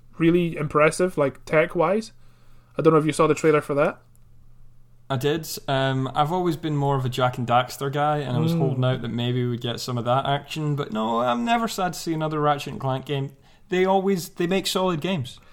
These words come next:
Speaker 2: Uh, <laughs> like,
Speaker 1: I think
Speaker 2: Ratchet and Clank games are always good.
Speaker 1: Yeah, I think I only ever played demos for Ratchet and Clank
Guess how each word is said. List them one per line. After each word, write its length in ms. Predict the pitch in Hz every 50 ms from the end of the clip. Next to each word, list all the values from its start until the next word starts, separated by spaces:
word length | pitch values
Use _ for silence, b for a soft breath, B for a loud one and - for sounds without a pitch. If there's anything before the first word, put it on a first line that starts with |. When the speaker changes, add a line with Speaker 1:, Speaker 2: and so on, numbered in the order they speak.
| -
Speaker 2:
Uh, 120 | 139 135 -
<laughs> 40 | 139
like, 280 | 127 117 135 160 151 - - - - - B B B B
Speaker 1:
I 100 | 175 175
think 360 | 170 - - - 214 247 277
Speaker 2:
Ratchet 320 | 147 151 165 156 - 170 156
and 80 | 151
Clank 260 | 139 - 151 156 147 -
games 360 | 120 127 127 135 131 - - - - -
are 120 | 135 135
always 360 | - 135 131 131 135 135 131 131
good. 240 | 190 190 156 127 -
Speaker 1:
Yeah, 120 | - 208 -
I 100 | 208 180
think 340 | - - - 233 254 262 254
I 120 | 220 202
only 340 | 185 175 175 190 196 190 175
ever 160 | 170 170 170
played 420 | 160 - - 175 160 151 135 - -
demos 420 | 143 135 151 175 175 175 180 175
for 140 | - - 165 160
Ratchet 300 | 180 185 190 - - -
and 120 | 196 170
Clank 480 | - - 190 196 202 220 240 - - -